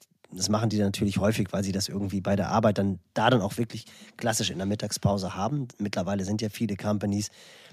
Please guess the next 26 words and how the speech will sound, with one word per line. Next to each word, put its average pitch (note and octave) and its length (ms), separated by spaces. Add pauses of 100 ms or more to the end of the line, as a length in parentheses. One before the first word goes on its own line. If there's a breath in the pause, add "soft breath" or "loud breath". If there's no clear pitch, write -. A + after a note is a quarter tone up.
(180 loud breath)
die F#2 200
entweder G2 340
Kooperation G2 640
mit A#2 180
Fitnesscentern G2+ 640
haben G#2+ 220
oder G#2 360 (260)
tatsächlich G2 460
auch G#2+ 100
so G2 140
groß G#2 280
sind, F#2+ 140
dass G2 100
sie G2 100
selber A2+ 260
schon F2+ 180
eigene - 240
Studios E2+ 420
haben. F2+ 280 (680 loud breath)
Und G#2 160
dann F#2 180 (480)
tragen G2 300
die F#2+ 100
sich F#2 180
halt F#2 100
einfach, F#2+ 320